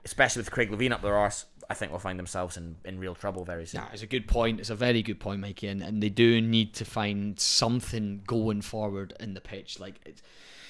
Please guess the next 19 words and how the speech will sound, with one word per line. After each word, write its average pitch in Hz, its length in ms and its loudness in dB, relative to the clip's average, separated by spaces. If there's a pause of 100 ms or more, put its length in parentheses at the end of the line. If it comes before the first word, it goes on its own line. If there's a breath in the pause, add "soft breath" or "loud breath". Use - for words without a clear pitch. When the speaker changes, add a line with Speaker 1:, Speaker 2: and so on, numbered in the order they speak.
(140 loud breath)
Speaker 2:
easy 151 240 2
for 139 120 -2
us 135 80 2
to 120 80 -2
sit 123 140 0
here 120 100 2
and 117 60 -2
say, 127 180 2
but, 107 280 -4
you 123 100 -4
know, 117 100 -2
as 120 160 0
you 110 80 -6
said, 113 280 -2
Le-, 117 200 -2
Levein 117 500 2
coming 113 240 2
in 113 160 4
now, 110 300 4